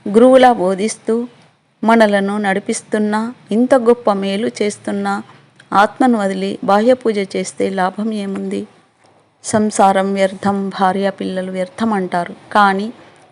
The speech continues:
ఏదీ వ్యర్థం కాదు. మనలోని దుర్గుణాలు వ్యర్థంగా ఉన్నాయి, వాటిని దూరం చేయమన్నారు, కానీ భార్య పిల్లలను వదులుకోమని చెప్పలేదు. షడ్వికారాల సన్యాసం చేయమన్నారు, కానీ భార్య పిల్లలను వదిలి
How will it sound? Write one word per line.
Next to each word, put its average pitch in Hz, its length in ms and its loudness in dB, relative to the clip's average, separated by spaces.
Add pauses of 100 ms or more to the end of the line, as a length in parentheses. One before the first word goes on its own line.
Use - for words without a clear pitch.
ఏదీ 240 380 6
వ్యర్థం 226 460 -2
కాదు. 185 360 -8 (140)
మనలోని 233 600 2
దుర్గుణాలు 208 680 -2
వ్యర్థంగా 208 680 -4
ఉన్నాయి, 185 420 -6 (680)
వాటిని 247 480 4
దూరం 220 400 0
చేయమన్నారు, 196 760 -6 (180)
కానీ 196 400 0 (460)
భార్య 196 340 2
పిల్లలను 196 580 -4
వదులుకోమని 196 720 -4
చెప్పలేదు. 180 580 -8 (720)
షడ్వికారాల 190 880 0
సన్యాసం 214 640 -4
చేయమన్నారు, 185 760 -6 (220)
కానీ 190 320 0
భార్య 190 380 0
పిల్లలను 220 480 -2
వదిలి 185 360 -6